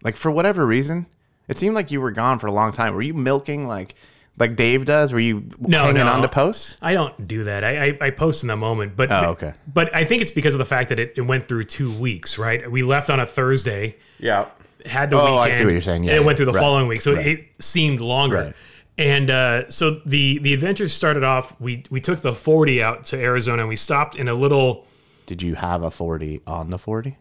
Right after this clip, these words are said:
Speaker 2: No, no, I don't drink and drive.
Speaker 1: No, no, no. Like, at, uh, you don't have to do it while you're driving, but, like, at some point
Speaker 2: No.
Speaker 1: near the forty.
Speaker 2: Mm, yeah, I guess, yeah.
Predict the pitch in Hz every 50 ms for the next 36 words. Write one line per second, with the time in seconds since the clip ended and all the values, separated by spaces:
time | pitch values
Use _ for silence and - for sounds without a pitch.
0 | _ _ _ _ - 143 143 123 104 92 85 82 90 95 95 87 95 117 120 107
1 | 101 104 104 101 101 95 - 85 85 80 95 87 90 131 143 143 135 123 107 95
2 | 85 76 76 80 78 76 - - 95 98 85 - - _ - - 101 101 131 139
3 | 131 120 110 95 98 104 98 82 - 98 95 90 87 92 82 71 73 71 82 82
4 | 90 120 127 - - 82 80 78 87 - 85 90 90 87 82 - - 92 87 -
5 | - 104 101 90 82 82 - _ _ _ _ _ _ _ _ _ - 95 240 233
6 | 233 226 214 214 - - - - 80 78 69 69 78 87 107 - 180 143 123 127
7 | 127 127 123 123 127 127 127 123 127 131 135 135 139 139 147 147 151 151 160 175
8 | 214 269 302 311 330 269 330 330 - - 220 226 226 240 233